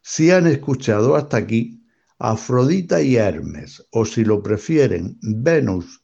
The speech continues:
y Mercurio, Son figuras señeras de la mitología, y a través de ella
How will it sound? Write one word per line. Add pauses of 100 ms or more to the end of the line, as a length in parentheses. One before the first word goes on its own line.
y
Mercurio, (540)
Son
figuras
señeras
de
la
mitología, (600)
y
a
través
de
ella